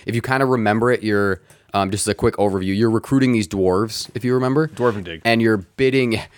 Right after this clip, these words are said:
Speaker 1: you're bidding, um, on your own player board for, uh, the three different locations.
Speaker 2: Okay.
Speaker 1: And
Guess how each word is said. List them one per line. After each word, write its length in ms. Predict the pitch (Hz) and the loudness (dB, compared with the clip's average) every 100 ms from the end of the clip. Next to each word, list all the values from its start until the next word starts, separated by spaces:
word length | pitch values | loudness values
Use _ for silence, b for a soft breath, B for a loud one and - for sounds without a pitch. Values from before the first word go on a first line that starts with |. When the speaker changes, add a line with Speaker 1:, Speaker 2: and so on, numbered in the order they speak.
| B | B
Speaker 1:
you're 120 | 117 | -2
bidding, 420 | 101 127 135 135 | 0 0 2 0
um, 320 | 107 110 104 98 - _ _ _ | 0 2 0 -2 -10 _ _ _
on 160 | 107 110 | 0 0
your 160 | 110 | 0
own 180 | 104 123 | 2 0
player 320 | 120 123 117 | 0 0 2
board 380 | 110 104 104 101 | 2 2 2 0
for, 560 | - 104 101 101 98 92 | -4 0 2 2 2 0
uh, 220 | 92 90 | 0 0
the 280 | 87 78 107 | -4 -4 -4
three 240 | - 107 | -2 0
different 260 | 101 98 87 | 0 0 -2
locations. 680 | 92 98 92 110 110 - - - | 0 2 2 -2 -4 -6 -14 -10
Speaker 2:
Okay. 280 | 98 95 120 _ | -2 -2 -2 _
Speaker 1:
And 400 | - 101 98 95 | -2 2 2 0